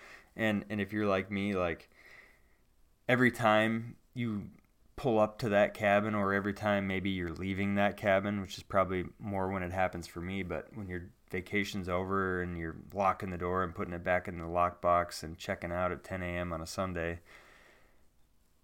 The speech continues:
and you look up at that beautiful place you just stayed for a couple nights, and you think, "Damn, couple things. That place is so cool." And then you're like, "Man, I'd love to have something like that."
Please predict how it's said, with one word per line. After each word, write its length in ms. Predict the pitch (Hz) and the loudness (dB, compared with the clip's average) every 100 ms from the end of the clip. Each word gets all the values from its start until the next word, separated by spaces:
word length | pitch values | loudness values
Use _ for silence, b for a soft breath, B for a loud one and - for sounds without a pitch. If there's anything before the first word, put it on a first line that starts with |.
| _ _ | _ _
and 160 | 117 110 | 0 2
you 300 | 107 104 95 - - | 2 0 -4 -14 -2
look 280 | 135 135 131 | 4 4 4
up 200 | 113 113 | 2 2
at 80 | 110 | 4
that 180 | 104 | 4
beautiful 300 | 98 104 98 | 4 0 -2
place 340 | 92 104 98 - | -2 0 0 -2
you 60 | |
just 180 | 95 92 | -6 -4
stayed 240 | - 92 - | -2 -2 -2
for 80 | |
a 40 | 101 | -4
couple 260 | 101 95 | -2 -2
nights, 340 | 92 90 90 - | -2 -2 -2 -6
and 80 | 98 | -8
you 60 | |
think, 320 | 90 98 82 - _ - | -8 -10 -10 -16 _ -20
"Damn, 420 | 101 90 85 78 90 b b b b b _ _ _ _ _ _ | -16 -14 -14 -18 -20 b b b b b _ _ _ _ _ _
couple 280 | - 120 - | -4 -4 -4
things. 480 | - - - - - _ _ - | -12 -14 -14 -18 -20 _ _ -6
That 260 | 104 - - - - - | -4 -4 -6 -20 -14 -8
place 240 | 101 - | -6 -6
is 80 | - | -4
so 160 | 90 | -4
cool." 400 | 87 104 82 78 - b b b b b b - | -2 -2 -2 -4 -16 b b b b b b -8
And 120 | 95 | -6
then 140 | 87 | -4
you're 140 | 87 87 | -4 -2
like, 360 | 87 82 - | -2 -2 -6
"Man, 220 | - 107 | -4 0
I'd 140 | 95 92 | 0 0
love 140 | 92 | -2
to 60 | 92 | 0
have 240 | 92 90 | 2 2
something 380 | - 80 - 76 | -2 -6 -8 -10
like 200 | - - | -12 -10
that." 240 | 64 - | -10 -10